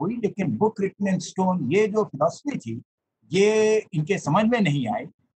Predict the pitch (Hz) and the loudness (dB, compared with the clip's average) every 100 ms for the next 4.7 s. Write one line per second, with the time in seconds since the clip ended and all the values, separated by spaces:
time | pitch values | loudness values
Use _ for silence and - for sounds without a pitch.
0 | 160 175 165 135 190 190 240 233 226 - | 2 2 2 0 0 0 -2 -2 -4 -4
1 | 185 202 202 196 156 165 180 185 190 151 | 2 2 2 -2 2 4 4 0 0 -2
2 | 127 214 - 233 - 151 113 123 - - | 0 -2 0 -4 0 0 0 0 -2 -4
3 | _ 190 147 120 208 220 214 175 175 202 | _ -8 -4 2 2 2 -2 -2 -2 -2
4 | 202 - 175 180 - 185 | -2 0 0 0 2 2